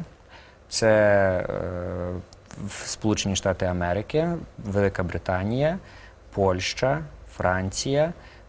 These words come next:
Е, тобто це, це така, ну, тобто це ядро,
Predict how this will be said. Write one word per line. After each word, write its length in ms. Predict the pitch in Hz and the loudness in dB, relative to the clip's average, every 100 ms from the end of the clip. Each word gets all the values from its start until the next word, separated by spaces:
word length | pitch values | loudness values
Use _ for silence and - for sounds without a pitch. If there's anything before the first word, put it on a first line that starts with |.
| - | 0
Е, 440 | 101 95 98 95 92 | 4 6 4 2 -2
тобто 260 | 98 110 | -4 0
це, 200 | 104 123 98 | 2 2 2
це 120 | - | -2
така, 280 | 113 - 110 | -4 2 2
ну, 100 | 107 101 | 2 -4
тобто 140 | 92 | -8
це 160 | - 107 | -4 0
ядро, 380 | 110 101 92 | 0 0 -2